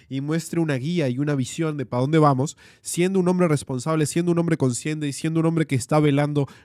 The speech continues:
no solamente por su interés personal, sino por el interés del núcleo familiar y de su pareja y, y del futuro de la familia. Eso es lo que hace que las relaciones funcionen. Entonces tenés que buscar este tipo de mujer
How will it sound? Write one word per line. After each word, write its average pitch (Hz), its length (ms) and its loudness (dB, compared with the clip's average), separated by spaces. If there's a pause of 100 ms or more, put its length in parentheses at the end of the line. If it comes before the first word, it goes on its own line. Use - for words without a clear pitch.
no 170 240 2
solamente 160 440 0
por 143 160 -4
su 143 140 -2
interés 127 300 -2
personal, 135 480 -2 (140)
sino 214 360 -4
por 165 140 -4
el 135 100 -2
interés 131 340 -2
del 127 240 -2
núcleo 151 440 0
familiar 127 560 -6
y 131 80 -6
de 110 180 -10
su 117 180 -12
pareja 135 460 -8
y, 120 180 -6
y 120 120 -12
del 113 180 -12
futuro 156 560 -2 (340)
de 123 200 -6
la 120 120 -4
familia. 131 540 0 (1900)
Eso 165 220 -2
es 180 80 0
lo 170 80 2
que 170 80 0
hace 165 160 0
que 160 60 2
las 147 100 4
relaciones 135 360 0
funcionen. 117 460 -6 (1040)
Entonces 143 380 -4
tenés 143 300 0
que 185 120 0
buscar 147 340 2
este 143 200 -2
tipo 147 320 -6
de 135 80 -2
mujer 123 520 -4